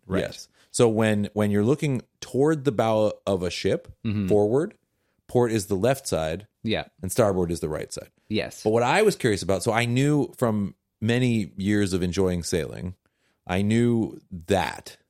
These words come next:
Speaker 2: I didn't think about the irrelative nature of it, which is hilarious way to say permanent.
Speaker 1: Mm-hmm.
Speaker 2: <laughs> Irrelative. I think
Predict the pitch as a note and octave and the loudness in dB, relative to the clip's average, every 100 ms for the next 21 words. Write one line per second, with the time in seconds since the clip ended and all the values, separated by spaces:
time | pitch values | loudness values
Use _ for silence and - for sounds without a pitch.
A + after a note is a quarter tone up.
0 | _ _ - G2+ G#2+ D#3 F3 D3+ - C#3 | _ _ -6 0 2 2 0 -4 -2 -2
1 | B2 G2 F2 - F2 E2 D#2+ _ _ _ | 0 0 0 0 -2 -2 -4 _ _ _
2 | _ _ _ _ _ _ - G#2 G2+ F2+ | _ _ _ _ _ _ 0 2 2 2
3 | F#2 F2+ F2+ G2+ E2+ D#2+ E2 E2 - B1+ | 2 0 -2 -4 -4 -4 -4 -4 -6 -6
4 | A1+ - C2 - - F2 F2 - - - | -6 -6 -8 -10 -12 -6 -6 -8 -8 0
5 | B2 G#2+ G#2+ G#2+ F#2+ F2 - F2 E2 E2+ | 2 4 4 4 2 0 -2 -2 -2 -4
6 | D2+ F2+ C#2 A#1 E2+ _ - A#2 A2 G2 | -6 -8 -8 -8 -10 _ -4 -2 -2 -4
7 | - - - - - A#2+ A2+ A2+ A2+ G#2 | -6 -12 -10 -10 -4 -2 0 2 2 4
8 | G2+ E2+ D#2+ D#2+ F2 | 2 0 -2 -4 -6